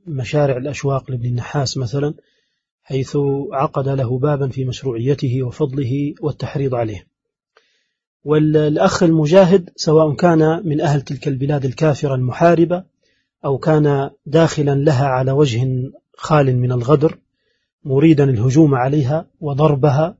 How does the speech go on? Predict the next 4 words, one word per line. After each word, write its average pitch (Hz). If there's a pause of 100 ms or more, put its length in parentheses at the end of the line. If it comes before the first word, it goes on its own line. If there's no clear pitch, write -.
وقتال 139
وقتل 143 (380)
من 143
يجوز 139